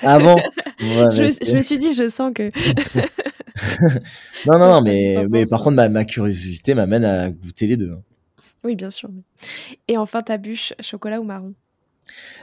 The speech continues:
Speaker 1: Euh, alors,
Speaker 2: <laughs>
Speaker 1: je vais pas,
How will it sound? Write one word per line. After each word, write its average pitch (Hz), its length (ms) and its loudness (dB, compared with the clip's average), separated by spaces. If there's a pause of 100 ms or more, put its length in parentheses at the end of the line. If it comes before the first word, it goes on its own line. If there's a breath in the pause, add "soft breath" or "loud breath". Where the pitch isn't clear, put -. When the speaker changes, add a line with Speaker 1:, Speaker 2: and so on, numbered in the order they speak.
(160 loud breath)
Speaker 1:
Euh, 87 540 -6
alors, 101 380 -6 (440)
Speaker 2:
<laughs> 214 300 -10
Speaker 1:
je 110 140 -6
vais 95 180 -4
pas, 98 720 -2